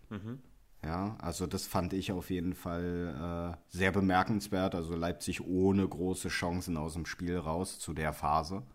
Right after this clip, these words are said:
Speaker 2: Ähm, ich finde aber offensiv und auch vom Pressingverhalten hat man schon auch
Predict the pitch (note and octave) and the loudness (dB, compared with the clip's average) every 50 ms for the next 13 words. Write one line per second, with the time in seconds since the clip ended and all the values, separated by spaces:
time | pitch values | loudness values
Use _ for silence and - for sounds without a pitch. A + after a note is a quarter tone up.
0 | - - - - - - - - - - - - - - - - D#2 D#2+ D#2+ D#2+ | -20 -20 -20 -20 -20 -20 -20 -20 -20 -20 -20 -20 -20 -18 -8 -4 0 0 2 2
1 | D#2 D#2+ D#2 G2+ - - - C#3 C#3+ C#3 C3 B2 B2 B2 A2+ A#2 C3 B2+ B2+ C3+ | 0 0 0 0 6 10 12 12 12 12 12 12 12 12 12 12 10 10 12 12
2 | C3 A#2+ G2 F#2 G#2 A2+ A#2 A#2+ A#2 A2 A#2 A#2+ A2 G#2 G2+ G2 - A#2 G#2+ G2+ | 12 12 10 8 6 6 8 8 8 8 6 6 6 6 6 6 6 4 2 2
3 | - - G#2+ G2 G#2+ A2 G#2 - - G2 F#2+ F#2+ G2 G2+ G2 F#2 - - G2+ G2+ | 4 2 2 2 2 2 2 2 4 4 6 6 4 4 2 2 2 2 2 2
4 | F#2+ - - - - G2 F#2+ G2+ G#2 G#2 G#2 G2 - - - F2+ F#2 F#2 F#2+ F#2 | 2 2 2 2 2 4 4 6 6 6 6 6 4 4 2 2 4 4 4 2
5 | - - | 2 -2